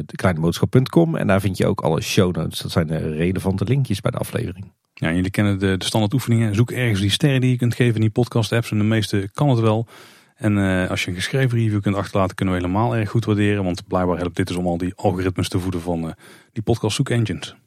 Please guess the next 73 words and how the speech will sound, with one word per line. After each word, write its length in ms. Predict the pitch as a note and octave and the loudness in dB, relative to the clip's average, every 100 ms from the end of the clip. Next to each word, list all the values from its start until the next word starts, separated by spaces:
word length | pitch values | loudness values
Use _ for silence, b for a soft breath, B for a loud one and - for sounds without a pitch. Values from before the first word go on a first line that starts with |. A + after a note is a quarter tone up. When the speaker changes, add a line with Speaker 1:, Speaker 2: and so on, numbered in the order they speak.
| _ | _
Speaker 1:
Ja, 140 | - E3+ | -2 -2
en 140 | - E3 | 2 2
vergeet 300 | C#3 G#2+ - | 4 2 2
je 60 | |
niet, 220 | E2+ E2+ E2+ | -2 0 -2
eh, 60 | |
te 160 | D#2+ - | 0 0
abonneren, 440 | F#2 A2 F#3+ G#2+ | 2 2 2 0
hè, 60 | D#2+ | 0
in 80 | C3 | -2
je 80 | |
podcast-app. 600 | G2 F#2+ - - - - - _ | -2 -4 -4 -4 -4 -6 -10 _
Speaker 2:
Ja, 100 | - | -2
wat 80 | F#2+ | 0
natuurlijk 340 | G2 A#2+ B2+ B2+ | 2 4 4 4
ook 80 | |
al 60 | A2 | 2
heel, 300 | G#2 A2+ A2 | 4 4 4
eh, 60 | G#2 | 2
erg 100 | G2+ | 0
goed 140 | A2 | -2
werkt, 280 | G2+ G2 F#2+ | 0 0 0
is 60 | - | -2
als 160 | F#2+ | -2
je 100 | - F#2+ | -2 -2
een, 100 | F2+ | -2
eh, 80 | |
bekende 300 | E2 G#2+ D3 | -2 0 2
vertelt 300 | E3 D#3+ D#3+ | 4 2 2
over 160 | C#3 B2 | 2 0
Kleine 240 | C3+ B2 | 2 2
Boodschap. 440 | A2 G#2+ G2+ F2 F2 | 2 0 0 -2 -2
Want, 220 | F#2+ - | -4 -2
eh, 200 | F#2+ C#3 | -2 0
misschien 380 | F3 G3+ - F#3+ | 4 4 4 2
heb 100 | F3 | 2
je 60 | |
ook 100 | F3+ | 0
wel 80 | D3+ | 2
mensen 320 | C#3 C3 A2+ | 2 2 0
die 80 | A#2 | 0
in 80 | A2+ | 2
de, 260 | A2 G#2+ G#2 | 2 0 0
in 100 | A#2 | 0
de 120 | G#2+ | 0
tijd 280 | A#2+ A2 G2 | 0 0 0
dat 140 | G2+ | -2
Willem, 300 | G2+ G#2+ G#2 | 0 0 2
eh, 100 | G2+ | 0
bij 140 | F#2+ G2 | 0 0
de 60 | |
Efteling 260 | F#2 - G2+ | 0 -2 -2
heeft 120 | F2+ | -2
gewerkt, 420 | - F#2+ F#2 G2 - | -2 0 -2 -4 -8
daar 220 | - G#2 _ | -6 -6 _
ook 200 | F#3+ F#3 | 0 0
wel 360 | B2 G#2+ F#2+ - _ | 0 -2 -2 -10 _
iets 160 | - | -4
hebben 200 | G#2 F#2+ | -2 -2
gedaan. 420 | F2+ F2 F2 D3+ - b b b b | -2 -2 -2 -4 -6 b b b b
Dan 180 | - G#2 | -8 -8
kunnen 200 | - F2+ | -4 -4
ze 60 | F2+ | -4
nog 60 | F2 | -2
wel 100 | F#2 | -2
herinneringen 420 | G2 A2+ B2 A#2 | 0 0 0 0
ophalen 340 | A2+ A2+ A#2 A#2 | 0 0 0 2
door 80 | A#2 | 0
naar 100 | A#2 | 2
deze 200 | B2+ C3+ | 0 0
aflevering 420 | D3 G2+ F2 E2+ | 0 0 0 -2
te 60 | F2+ | -4
luisteren. 320 | - - | -6 -10